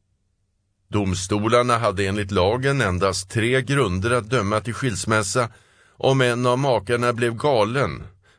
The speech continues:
blev dömd till livstidsfängelse eller avvek utomlands mer än sex månader. Därför hände det att makar som var eniga om att skiljas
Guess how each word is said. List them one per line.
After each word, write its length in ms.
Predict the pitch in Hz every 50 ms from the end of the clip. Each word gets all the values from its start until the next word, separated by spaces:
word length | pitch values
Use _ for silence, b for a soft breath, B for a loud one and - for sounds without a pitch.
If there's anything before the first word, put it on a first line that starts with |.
| b
blev 240 | - 104 104 92 90
dömd 420 | 98 123 123 123 127 131 123 98 -
till 180 | 101 92 92
livstidsfängelse 1300 | 113 131 123 95 - - - 104 101 95 92 - - 139 123 104 113 127 139 113 - - - 71 62 - -
eller 280 | - 92 90 85 92 95
avvek 500 | - - 117 104 85 80 90 92 92 -
utomlands 760 | 120 98 90 - 87 82 98 107 127 131 117 85 67 - -
mer 160 | 95 92 90
än 120 | 95 101 92
sex 360 | - - 95 90 95 - -
månader. 640 | 113 113 110 95 95 117 139 131 107 73 60 - - _ _ _ _ _ _ _ _ _ _ _ _ _ _ _ _ _ _ _ _ _ _ _ _ -
Därför 680 | - 90 92 92 92 95 - 101 98 98 98 98 98
hände 320 | 110 117 104 92 92 95 98
det 140 | 107 120
att 200 | 123 120 - -
makar 560 | 85 92 95 92 82 69 - - - 92 90 87
som 240 | - - 92 82
var 200 | 85 90 90 -
eniga 460 | 110 107 98 82 80 90 98 107 123 131
om 160 | 131 120 117
att 180 | 117 117 117 -
skiljas 640 | - - 131 117 101 98 104 117 123 - - -